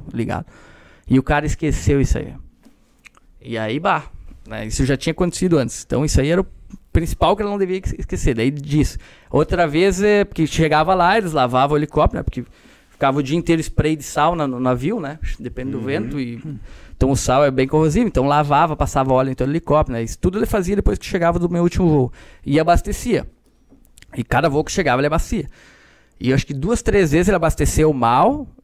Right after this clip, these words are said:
Speaker 1: não confirmou, não conferiu e, cara, eu fu-, eu saí do, do, do, do navio ali com bem menos combustível do que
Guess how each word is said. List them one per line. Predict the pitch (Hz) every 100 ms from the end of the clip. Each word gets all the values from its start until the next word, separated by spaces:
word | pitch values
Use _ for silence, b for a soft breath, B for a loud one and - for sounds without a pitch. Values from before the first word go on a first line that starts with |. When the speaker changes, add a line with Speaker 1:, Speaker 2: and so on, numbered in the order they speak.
| _ -
Speaker 1:
não | 190 120
confirmou, | 131 147 143 147 131 127 131 151 156
não | 131
conferiu | 139 - 139 127 135 170 208
e, | 220 220 220 220 220 - -
cara, | 185 202 147
eu | 113 110 110
fu-, | - 123
eu | 113
saí | - 131 147
do, | 165 160 139 123 113 - - - - - - -
do, | 120 117
do, | 113 110 104 101 - B B B B
do | 131
navio | 135 127 127 170
ali | 139 147
com | - 208
bem | 160 135 190
menos | 190 175 -
combustível | 160 147 - 143 165
do | 208
que | -